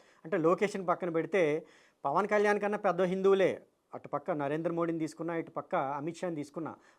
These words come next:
వాళ్ళెవరూ షర్ట్లు విప్పలేదు. కానీ ఈయన గారు మాత్రం షర్ట్ విప్పి మరీ చూపించాడండి. మరి ఆ జంధ్యం కోసమో ఏంటో నాకైతే అర్థం కాలేదు. పాపం ఆయన జంధ్యం చూపెడదామని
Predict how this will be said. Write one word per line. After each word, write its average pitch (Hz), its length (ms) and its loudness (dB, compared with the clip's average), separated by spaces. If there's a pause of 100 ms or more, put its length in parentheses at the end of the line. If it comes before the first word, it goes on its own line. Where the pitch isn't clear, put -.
వాళ్ళెవరూ 156 760 4
షర్ట్లు 185 400 -2
విప్పలేదు. 175 460 0 (400)
కానీ 208 320 2
ఈయన 202 300 6
గారు 262 260 12
మాత్రం 226 360 6
షర్ట్ 196 380 0
విప్పి 220 240 -2
మరీ 220 340 0
చూపించాడండి. 156 640 -6 (400)
మరి 165 80 0
ఆ 160 40 2
జంధ్యం 151 400 0
కోసమో 190 280 2
ఏంటో 175 240 0
నాకైతే 151 380 -4
అర్థం 147 220 -6
కాలేదు. 147 360 -2 (400)
పాపం 196 220 6
ఆయన 220 460 8
జంధ్యం 214 640 4
చూపెడదామని 220 560 4